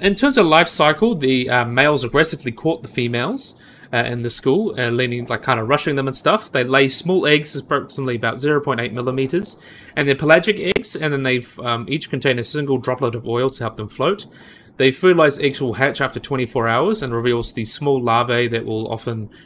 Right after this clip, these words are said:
just drift in the current. The once opaque, the black pattern of the juveniles does not come in until they're fully mature, and they reach sexual maturity at about nine to twelve months of age.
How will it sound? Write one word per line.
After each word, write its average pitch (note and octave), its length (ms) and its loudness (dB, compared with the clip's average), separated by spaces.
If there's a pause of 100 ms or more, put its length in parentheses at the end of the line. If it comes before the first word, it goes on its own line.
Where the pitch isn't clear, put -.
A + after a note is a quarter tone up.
(100)
just - 180 -8
drift - 320 -6
in A2 80 -6
the G#2+ 60 -8
current. - 460 -4 (380)
The D3 80 -8
once A#3 280 2
opaque, F#3+ 400 2
the D#3+ 100 4
black E3 420 2
pattern D#3 280 -2
of C#3+ 80 -2
the C3+ 60 0
juveniles C3 600 0
does B2 160 -8
not C3+ 140 -2
come C3 160 -2
in A#2 80 -2
until A#2 160 -6
they're A2+ 100 -4
fully C#3 220 0
mature, B2+ 520 2
and A#2+ 140 -4
they A#2+ 60 2
reach D3 320 0
sexual C#3 260 -4
maturity A#2+ 380 -2
at G#2+ 80 -4
about G#2+ 260 -4
nine G#2+ 220 -6
to - 80 -12
twelve G2 220 -8
months G#2 200 -10
of B2 140 -4
age. C#3 320 -2